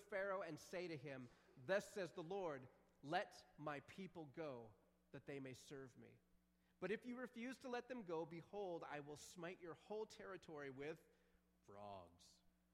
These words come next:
The Nile will swarm with frogs, which will come up and go into your house and into your bedroom and on your bed and into the houses of your servants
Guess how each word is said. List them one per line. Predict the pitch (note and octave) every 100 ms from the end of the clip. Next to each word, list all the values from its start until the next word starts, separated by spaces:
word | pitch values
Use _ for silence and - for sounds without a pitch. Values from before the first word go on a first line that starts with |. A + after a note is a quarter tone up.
| - - - - - -
The | D#3+
Nile | F#3+ F3+ D#3 C#3+
will | C#3+ - F3+
swarm | F3 F#3+ F#3 F3+
with | E3 -
frogs, | F3+ E3+ F3 F3 C#3+
which | D#3
will | E3 -
come | F3 E3+
up | E3+ G3+ - - - -
and | D#3 B2+
go | G#3+ G#3+
into | - E3
your | A#2+ G3+
house | C4 D4+ -
and | G#3
into | D#3 C#3
your | C#3 A#2+
bedroom | B3+ B3+ C4 C4 A3
and | D3
on | C#3
your | C3 B2+ A3
bed | A#3 B3 B3 G3+
and | D#3+
into | D#3 C#3
the | C#3 -
houses | A3 G#3+ E3
of | C3+
your | C#3+
servants | B2+ A3+ A3+ A#3+ A#3